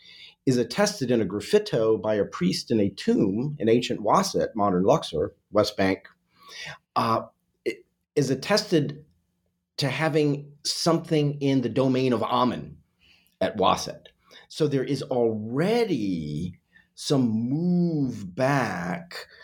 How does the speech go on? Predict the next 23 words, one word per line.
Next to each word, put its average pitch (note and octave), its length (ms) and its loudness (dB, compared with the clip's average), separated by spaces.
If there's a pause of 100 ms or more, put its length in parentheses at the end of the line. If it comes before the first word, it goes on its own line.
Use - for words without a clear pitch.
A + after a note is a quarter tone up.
(220)
to B2+ 300 0
certain C3+ 380 -2
more A2+ 220 2
traditional A2+ 920 -2
aspects - 560 -2
of F2+ 120 0
Egyptian F2 480 0
religion. D#2+ 400 -2
And G2+ 180 0
there's G2+ 160 2
an G2+ 80 4
abandoning A2+ 960 0
of F2+ 160 -2
this G2 240 0
"we're G2+ 140 -4
all A2 280 0
living G#2 260 0
at E2+ 100 -4
the F2+ 40 -8
beginning F#2 340 2
of F2 120 0
time" G2+ 580 2
scenario F2+ 640 2